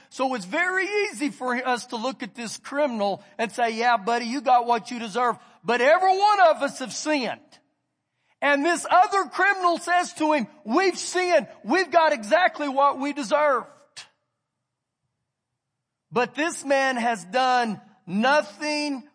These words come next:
wrong. And so what you see here, this one criminal,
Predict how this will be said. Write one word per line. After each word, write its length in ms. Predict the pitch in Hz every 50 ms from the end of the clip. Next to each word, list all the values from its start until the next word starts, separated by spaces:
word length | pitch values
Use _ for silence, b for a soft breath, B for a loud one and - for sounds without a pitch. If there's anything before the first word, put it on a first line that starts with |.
| _ _ -
wrong. 1040 | 170 170 196 247 262 269 262 254 240 220 196 170 151 143 135 135 127 110 107 107 101 - _ _ _ _ _ _ _ _ _ _ _ _ _ _ _ _ _ _ _ _ _ _ _ _ _ _ _ -
And 180 | 233 247 -
so 160 | - 277 240
what 460 | 247 240 240 277 302 311 311 311 - 320
you 140 | 320 302
see 360 | 285 - - - 339 339 320 269
here, 260 | 240 254 254 254 240
this 300 | 196 247 277 262 - -
one 400 | 214 233 269 302 339 330 294 208
criminal, 920 | - - 285 330 349 339 285 294 277 247 240 233 233 247 240 226 -